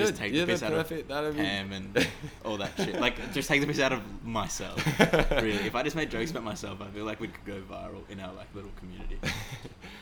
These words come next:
Speaker 1: Um, yeah, those two are great. There's a bunch from, like,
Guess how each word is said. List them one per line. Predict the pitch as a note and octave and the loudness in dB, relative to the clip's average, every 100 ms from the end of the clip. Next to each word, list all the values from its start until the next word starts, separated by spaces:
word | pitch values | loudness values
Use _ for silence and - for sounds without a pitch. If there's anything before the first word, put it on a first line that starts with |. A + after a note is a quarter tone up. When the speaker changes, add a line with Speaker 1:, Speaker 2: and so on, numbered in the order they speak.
| - - - - - - | -16 -18 -20 -20 -20 -6
Speaker 1:
Um, | F2 E2+ D#2 - - - - - - - - - - | -2 -2 -2 -8 -16 -20 -20 -20 -20 -20 -20 -20 2
yeah, | A2+ F#2+ | 4 6
those | A2+ C3+ | 6 4
two | C#3+ | 2
are | |
great. | A2+ A2+ A2 | 4 4 4
There's | A2+ A2+ G#2 - | 2 0 -2 -6
a | |
bunch | G2+ G#2+ A2 - | 0 0 0 -6
from, | - G#2+ F#2+ F#2 | -4 -2 -2 -2
like, | F#2 D#2+ | -4 -6